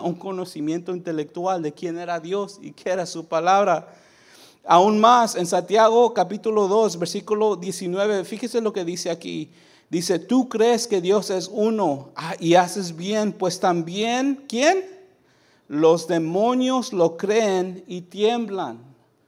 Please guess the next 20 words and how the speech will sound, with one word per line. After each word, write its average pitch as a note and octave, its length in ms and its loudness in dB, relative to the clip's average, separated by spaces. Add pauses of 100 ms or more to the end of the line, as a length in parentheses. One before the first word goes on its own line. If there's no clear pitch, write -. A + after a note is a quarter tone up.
(120)
Los G3+ 240 -6
demonios A3 960 -4 (160)
tienen B3 440 0
un A3+ 220 0
conocimiento, A3 1040 -6
¿qué? G3 320 -4 (460)
Intelectual G3+ 1300 -2
de F3+ 220 -8
quién F#3 320 -4
es F3+ 180 -6
Dios. G#3 640 0 (640)
Lo A3 160 -2
conocen, B3 720 -2 (140)
saben B3+ 580 0
muy A#3+ 320 0
bien A#3 560 -2 (500)
quién G#3+ 280 2
es. - 480 -2 (320)
El E3+ 100 -2
conocimiento A3 1000 2